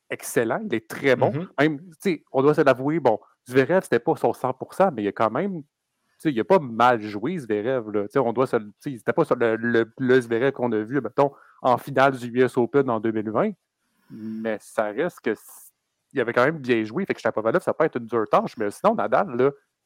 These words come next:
Speaker 1: s'il réussit à bien maîtriser puis à essayer de faire fâcher Shapovalov, il va passer, c'est sûr, à cent pour cent, là.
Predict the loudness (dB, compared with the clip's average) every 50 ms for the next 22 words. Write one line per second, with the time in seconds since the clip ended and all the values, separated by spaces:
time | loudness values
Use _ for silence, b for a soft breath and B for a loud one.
0 | _ _ _ -20 -10 -6 -4 -2 -2 -2 -4 -2 2 4 4 4 4 2 -2 -4
1 | -4 -6 -10 -10 -14 -14 -14 -6 -2 0 0 0 -2 b b b b _ 0 0
2 | 0 0 -2 -4 0 2 4 4 4 2 2 2 4 4 4 0 -4 -4 -4 -4
3 | -2 -2 0 0 0 0 0 0 0 -2 -4 -6 -10 _ _ _ _ _ _ _
4 | _ _ _ _ _ _ _ _ _ _ _ _ -2 2 2 4 4 4 2 2
5 | 0 -2 -4 -4 -4 -2 0 0 0 0 -2 -2 -4 -6 -6 -6 -6 -4 -4 -4
6 | -6 -10